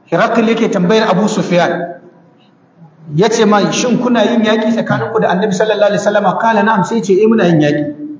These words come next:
Ya ce, "Fa kaifa ya-, fa kaifa kanat al-harbu bainakum?"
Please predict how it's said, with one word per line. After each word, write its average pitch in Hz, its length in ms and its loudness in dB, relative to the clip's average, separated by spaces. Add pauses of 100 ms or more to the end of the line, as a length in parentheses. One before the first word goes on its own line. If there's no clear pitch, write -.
(560)
Ya 214 80 4
ce, 220 160 2
"Fa 208 160 0
kaifa 269 320 2
ya-, - 320 0
fa 214 160 -4
kaifa 262 320 0
kanat 240 320 0
al-harbu 214 400 -2
bainakum?" 175 560 -2